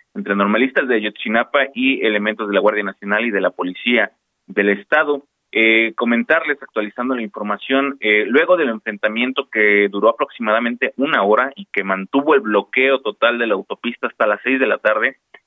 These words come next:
eh, la Mesa de Coordinación para la Construcción de la Paz reportó un total de diecisiete elementos de la Guardia Nacional y veinte policías estatales lesionados producto de esta confrontación. También afirmaron que se trató de una agresión directa por parte de los normalistas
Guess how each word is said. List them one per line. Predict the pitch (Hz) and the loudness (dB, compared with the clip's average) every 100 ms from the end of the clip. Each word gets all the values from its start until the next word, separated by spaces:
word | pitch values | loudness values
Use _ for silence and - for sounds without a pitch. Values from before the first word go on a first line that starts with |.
| _ | _
eh, | 107 | -2
la | 107 | 0
Mesa | 120 143 185 | 0 0 0
de | 147 | 0
Coordinación | - 117 113 110 160 185 | 0 -2 -2 -4 -4 -2
para | 151 110 | 0 0
la | 110 | 0
Construcción | 107 _ _ - 123 | -6 _ _ -4 0
de | 120 | 2
la | 107 | 2
Paz | - 113 - _ _ - _ | 2 -2 -2 _ _ -20 _
reportó | 107 104 110 - 127 | -4 -2 -4 0 0
un | 127 | 2
total | 127 123 127 | 2 2 2
de | 123 | 0
diecisiete | 107 - 107 143 - 131 | -2 -6 -6 -4 0 0
elementos | 107 110 120 123 107 | 0 0 0 0 2
de | 101 | 2
la | |
Guardia | 98 110 110 | 4 2 2
Nacional | 110 98 98 104 117 - _ - | -4 -6 -4 -4 -4 -8 _ -12
y | - | -2
veinte | 110 143 - | 0 0 -2
policías | - 123 107 101 156 156 113 - _ _ _ | -2 -2 -2 -6 -2 2 2 -2 _ _ _
estatales | - 104 110 107 123 123 123 131 | -2 0 0 2 2 2 0 -2
lesionados | 117 113 - 117 123 151 120 120 - _ | 0 0 -2 -2 0 0 -2 -8 -12 _
producto | 110 104 320 - 117 | -2 0 -2 -2 -4
de | 104 110 | -2 -4
esta | - 117 | -2 -4
confrontación. | 113 107 113 104 113 - 180 185 _ _ - - - - - | -2 -4 -8 -2 -2 0 -4 -4 _ _ -14 -12 -12 -20 -6
También | 117 113 131 156 | -2 0 0 0
afirmaron | - 113 113 135 143 | -2 -4 0 0 -2
que | 135 120 | -6 -14
se | 120 | -4
trató | 110 104 131 | -2 0 0
de | 135 | 0
una | 135 123 | 2 2
agresión | 110 104 - 120 | 2 -2 -2 -6
directa | 117 110 139 - 110 | -2 0 0 0 -2
por | 101 98 | -2 0
parte | 110 113 123 | -2 0 -2
de | 107 | -4
los | 98 98 | -4 -6
normalistas | 95 98 98 107 123 | -6 -4 -6 -6 -8